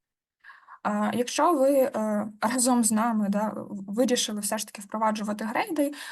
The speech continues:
ми би дуже вам порадили на старті оцього впровадження визначити вашу зірочку в команді. Якщо її немає, її треба придумати. Ось, зібрати всі ці характеристики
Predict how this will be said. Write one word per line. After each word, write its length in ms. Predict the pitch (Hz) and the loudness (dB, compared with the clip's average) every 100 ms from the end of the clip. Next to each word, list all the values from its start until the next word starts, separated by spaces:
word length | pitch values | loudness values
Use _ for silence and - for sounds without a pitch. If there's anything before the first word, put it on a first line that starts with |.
| - | -2
ми 80 | 294 | 2
би 100 | 214 | 4
дуже 240 | 247 220 | 2 2
вам 220 | 208 208 | 2 2
порадили 600 | 196 208 311 262 240 233 208 _ _ _ _ _ _ - | 2 4 4 4 4 2 -4 _ _ _ _ _ _ -2
на 160 | 247 247 | 0 2
старті 400 | 240 226 - 220 | 0 -2 -2 -2
оцього 300 | 202 220 214 | -2 -6 -8
впровадження 640 | 208 220 262 370 294 214 | -4 2 2 2 0 2
визначити 640 | 214 254 226 - - 214 - _ _ _ | 2 2 0 -2 -4 -4 -6 _ _ _
вашу 300 | 220 277 262 | 2 4 4
зірочку 440 | 220 233 214 196 196 | 4 4 2 0 -4
в 80 | 196 | -2
команді. 540 | 202 226 370 269 240 - _ - | 0 2 2 0 -2 -6 _ -8
Якщо 260 | 208 294 269 | 0 4 6
її 120 | 247 | 6
немає, 360 | 226 220 226 | 6 4 2
її 140 | 202 208 | 2 0
треба 260 | - 196 | 0 -2
придумати. 580 | 190 202 208 339 - 113 - _ _ _ _ - - - | -2 -2 0 0 0 -4 -6 _ _ _ _ -20 -20 -10
Ось, 360 | 202 196 196 - | -4 -2 -2 0
зібрати 480 | 202 226 247 247 202 | 2 4 4 2 0
всі 200 | - 226 | 0 0
ці 120 | 214 | -2
характеристики 880 | 214 208 - 202 294 - 214 202 | -4 -4 -2 0 0 0 -4 -6